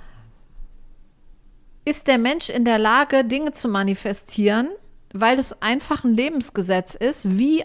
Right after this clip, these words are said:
auch hell und dunkel, die Polarität, ähm, alles im Leben, die Schwerkraft und so weiter. Und das hat aber nichts damit zu tun, dass man das jetzt irgendwie, dass man ein bestimmtes Ritual macht oder irgendwie eine bestimmte Methode verwendet,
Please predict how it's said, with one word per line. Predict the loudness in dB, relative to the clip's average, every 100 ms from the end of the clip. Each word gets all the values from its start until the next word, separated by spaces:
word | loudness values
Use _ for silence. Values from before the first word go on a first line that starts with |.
| 0
auch | 2 4 2
hell | 2 2 2
und | 0 -2 0
dunkel, | 0 2 0
die | 0
Polarität, | 0 0 0 0 -2 -4 -2 0 -2 -4 -12 -20 -20 -20 -20 -20 -6 2
ähm, | 4 4 2 -2 -2
alles | -2 -2 -2
im | 0
Leben, | 2 2 2
die | -2
Schwerkraft | -4 -2 -2 -2 -6 -4
und | -4 -2
so | -2
weiter. | 0 0 0 0 0 0
Und | 2 0 0
das | -4 -6 -4 -4
hat | -4 -2
aber | -2 0
nichts | 0 -2 -8
damit | -6 -6 -6
zu | -8 -8
tun, | -4 -4 -2
dass | -2 -2 -2
man | -2 0
das | -2 -4
jetzt | -4 -4 -4 -6
irgendwie, | -4 -2 -2 -4 -6
dass | -4 -4 -4
man | -2 0
ein | -2 -6 -20 -8 -4
bestimmtes | -2 -2 -2 -2 -6 -4
Ritual | -4 -2 0 2 4 2
macht | 0 -2 -4 -4
oder | -2 0 2
irgendwie | 0 0 -2
eine | -2 -2
bestimmte | -2 -4 -6 -2 0
Methode | 0 0 0 2 0
verwendet, | 0 -2 -2 -2 -2 -4